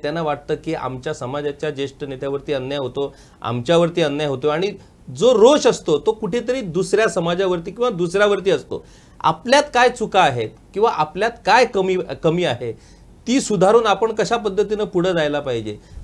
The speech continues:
सरांनी एक अत्यंत महत्त्वाचा विषय उपस्थित केला की सध्या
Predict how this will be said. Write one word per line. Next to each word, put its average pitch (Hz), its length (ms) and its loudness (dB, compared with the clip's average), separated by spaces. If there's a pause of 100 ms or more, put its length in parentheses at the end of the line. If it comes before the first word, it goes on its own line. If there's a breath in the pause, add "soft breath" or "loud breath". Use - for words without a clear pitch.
सरांनी 190 360 4
एक 233 200 2 (640)
अत्यंत 262 460 0
महत्त्वाचा 220 480 0
विषय 202 260 -2
उपस्थित 180 420 -4 (100)
केला 131 180 -4
की 240 400 -8 (280 soft breath)
सध्या 147 580 2